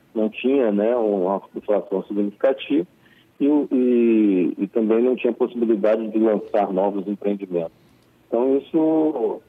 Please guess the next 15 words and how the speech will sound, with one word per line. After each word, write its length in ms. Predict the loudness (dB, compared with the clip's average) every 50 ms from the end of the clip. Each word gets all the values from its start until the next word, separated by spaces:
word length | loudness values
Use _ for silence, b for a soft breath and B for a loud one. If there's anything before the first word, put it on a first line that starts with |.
| _
é, 400 | -4 -2 0 2 2 2 2 2
acabou 580 | 0 0 0 0 0 0 2 2 2 2 0 0
sendo 240 | -2 -2 0 0 -2
uma 260 | -2 -2 -2 -2 -2
vantagem 720 | 0 0 -2 -2 -2 -2 0 0 2 2 0 0 -2 -6 -6 _
para 300 | -2 -2 0 0 0 -2 -4 -8 _ _ _ _ _ _ _ _ -6
os, 260 | -4 -4 -4 -4 -6 -10 -12
os, 320 | -10 -8 -8 -8 -8 -10 -12 -18 -20 -20 -20 _ _ -14
os 640 | -12 -10 -10 -8 -8 -8 -8 -8 -8 -10 -10 -8
compradores, 680 | -6 -8 -4 -2 -2 -2 0 0 0 0 2 0 0 0
esse, 280 | -2 -4 -4 -4 -4
esse, 720 | -2 0 0 -2 -4 -2 0 0 2 2 2 2 0 0 -2
esse 160 | -4 -4 -4 -2 0
preço 320 | 0 0 0 -2 -4 -8
estabilizado. 800 | -6 -4 -4 -2 -2 -2 0 0 0 0 2 2 2 0 -2